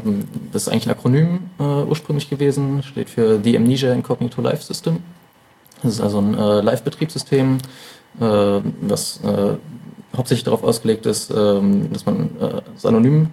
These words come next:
äh, das Internet benutzen kann mit Tails und dass, äh, äh, man sich damit also vor Überwachung schützen, schützen kann und, äh, Zensur umgehen kann. Ähm, ja,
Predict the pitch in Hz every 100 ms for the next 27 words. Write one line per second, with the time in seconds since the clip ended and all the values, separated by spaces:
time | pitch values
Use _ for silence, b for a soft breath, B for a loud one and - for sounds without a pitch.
0 | - 123 123 120 - - - - - -
1 | - 139 165 165 165 160 156 156 175 190
2 | - 156 170 - - - - 117 110 110
3 | 107 - 110 107 107 - B B B -
4 | 101 101 101 101 - 104 101 101 101 -
5 | - - 156 131 139 - - 160 151 143
6 | 139 139 139 131 104 101 98 - - 101
7 | 98 101 - - - - 120 117 147 143
8 | 147 156 156 160 - - - - - _
9 | - - - B B B B - 107 104
10 | 101 101 101 - - - - - - -
11 | _ _ _ _ - -